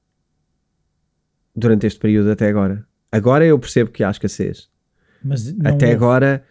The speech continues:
Speaker 2: Por exemplo,
Speaker 1: será
Speaker 2: nos
Speaker 1: que houve?
Speaker 2: materiais de construção houve.
Speaker 1: Oh, ok. Houve um bocadinho mais cedo, mas, ok. Mas não no início, e já havia, e já havia inflação.
Speaker 2: Ok.
Speaker 1: Ahm, inflação também tem a ver com, com o quanto a economia cresce ou não cresce. Ok?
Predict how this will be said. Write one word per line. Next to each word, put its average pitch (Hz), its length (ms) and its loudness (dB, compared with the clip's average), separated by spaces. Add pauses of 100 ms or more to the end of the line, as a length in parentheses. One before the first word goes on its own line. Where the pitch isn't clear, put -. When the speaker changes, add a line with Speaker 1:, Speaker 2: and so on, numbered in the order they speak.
(140)
Speaker 2:
Por 156 100 -8
exemplo, 135 200 -2
Speaker 1:
será 123 120 2
Speaker 2:
nos 117 80 -6
Speaker 1:
que 135 80 0
houve? 117 120 4
Speaker 2:
materiais 139 260 -2
de - 60 -20
construção 147 440 -8
houve. 175 220 -2 (880)
Speaker 1:
Oh, 107 60 -2 (140)
ok. 104 360 -2 (300)
Houve 95 220 -2
um - 20 0
bocadinho 110 260 0
mais 113 240 0
cedo, 117 260 -2
mas, 98 360 -6 (580)
ok. 104 320 -8 (100)
Mas 104 200 0
não 113 160 4
no 113 100 2
início, 110 380 0
e 101 100 -4
já 101 220 -4
havia, 107 440 -2
e 110 60 -4
já 107 160 0
havia 107 180 0
inflação. 104 540 -6 (580)
Speaker 2:
Ok. 120 240 -8 (160)
Speaker 1:
Ahm, 98 420 2 (380)
inflação 147 480 -2
também 139 400 0
tem 135 220 2
a - 20 4
ver 127 160 0
com, 131 300 0
com - 160 -2
o 120 60 0
quanto 131 220 0
a - 20 -2
economia 123 340 0
cresce 117 320 -2
ou 117 60 2
não 117 200 2
cresce. - 480 -6 (480)
Ok? 90 380 -12